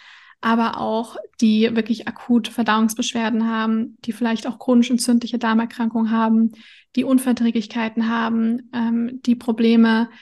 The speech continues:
ja, einfach generell mit der Verdauung haben. Dafür ist das Buch ideal geeignet. Und ich habe das Buch auch so geschrieben, dass man es praktisch nicht nur einmal liest und dann ins Regal stellt, sondern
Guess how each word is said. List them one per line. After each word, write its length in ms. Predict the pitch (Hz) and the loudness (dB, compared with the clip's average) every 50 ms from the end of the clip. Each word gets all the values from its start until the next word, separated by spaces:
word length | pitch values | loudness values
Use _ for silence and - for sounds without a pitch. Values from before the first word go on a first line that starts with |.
| - - _ _ _ | -20 -20 _ _ _
ja, 240 | - 233 226 226 233 | 0 2 2 2 2
einfach 220 | - 233 233 233 - | 0 -2 -2 -2 -2
generell 400 | - 226 226 220 226 233 233 226 | 0 2 2 2 2 2 4 4
mit 120 | 226 226 | 2 2
der 80 | 226 214 | 0 -4
Verdauung 500 | - 233 220 233 214 214 214 220 214 226 | -6 -6 -6 -4 -4 -2 -2 -2 -2 -4
haben. 300 | 226 226 226 233 233 233 | -4 -2 -2 -2 -2 -2
Dafür 280 | 214 220 226 - 262 | -2 -4 -4 -6 -8
ist 160 | 247 - - | -8 -8 -8
das 100 | 240 - | -10 -12
Buch 260 | - _ - 220 - - | -10 _ -8 -8 -8 -6
ideal 380 | - 254 - 240 226 220 220 220 | -4 -2 0 2 2 2 2 0
geeignet. 600 | 220 - - 226 220 220 - - 240 240 - - _ _ _ _ - - - - - - - _ _ - | -2 -4 -6 -6 -6 -6 -4 -4 -6 -4 -6 -8 _ _ _ _ -20 -20 -20 -20 -20 -20 -20 _ _ 2
Und 80 | 226 | 2
ich 120 | 220 - 233 | 2 2 0
habe 100 | 233 - | -2 -2
das 160 | 233 220 - | -2 -4 -4
Buch 140 | - - 233 | -4 -4 -2
auch 60 | 220 | -2
so 160 | - - 247 | 0 0 2
geschrieben, 340 | 233 233 - - - 226 220 | 2 2 2 2 4 4 6
dass 140 | 220 220 220 | 4 4 2
man 80 | 240 220 | -2 -2
es 60 | 220 | -4
praktisch 400 | - 247 233 - - 233 - - | -4 -8 -8 -8 -6 -4 2 2
nicht 220 | 226 220 220 - | 2 2 4 4
nur 340 | 226 226 226 220 214 - - | 4 4 4 4 2 2 2
einmal 320 | 220 226 220 220 220 214 | 4 6 6 6 6 6
liest 300 | 220 226 247 254 254 - | 6 6 6 4 2 0
und 100 | 254 226 220 | -2 -2 -2
dann 100 | 214 220 | -2 -2
ins 180 | 220 220 - | -4 -4 -4
Regal 340 | 240 214 - 208 214 226 240 | -4 -2 0 0 0 0 0
stellt, 460 | 240 - - 233 220 220 226 233 240 | -2 -4 -4 -2 -2 -2 -2 -4 -4
sondern 460 | - 220 220 214 220 220 220 220 220 | -4 -4 -2 -2 0 0 -2 -2 -4